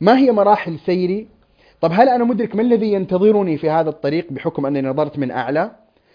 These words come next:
طيب بعد هذا كله، ما الذي ينبغي علي أن أفعله بعد أن أدرك هذا النظر وأدرك معالم الطريق و-، وإلى آخره؟ هي القضية يعني، آه، في غاية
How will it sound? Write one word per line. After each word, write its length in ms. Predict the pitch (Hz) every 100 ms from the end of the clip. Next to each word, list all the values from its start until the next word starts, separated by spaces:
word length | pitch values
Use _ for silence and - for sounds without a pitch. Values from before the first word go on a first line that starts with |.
| _ -
طيب 280 | 202 190
بعد 260 | 156 233 233
هذا 340 | 196 226 208
كله، 460 | 185 226 202 180 160
ما 80 | 202
الذي 300 | 277 254 208
ينبغي 400 | 202 180 175 165
علي 560 | 151 180 170 156 170 202 _ _ _ -
أن 140 | 202
أفعله 560 | 185 - 147 208 202 208
بعد 240 | 190 190
أن 260 | 196 196 240
أدرك 440 | 196 190 185 -
هذا 260 | 160 147 139
النظر 520 | 139 127 120 127 - _ _ _ -
وأدرك 420 | 107 185 175 165
معالم 600 | 156 120 143 143 139 135 101
الطريق 560 | 131 - 120 127 127 123
و-، 20 |
وإلى 340 | 117 107 80
آخره؟ 360 | - - - - -
هي 460 | 160 202 190 156 - _ _ -
القضية 640 | 139 - 151 180 165 165 160
يعني، 540 | 139 127 117 123 120 117 _ _ _ _ _ _ _ -
آه، 1040 | 113 113 107 104 101 95 76 64 57 55
في 200 | - 117
غاية 320 | 117 151 156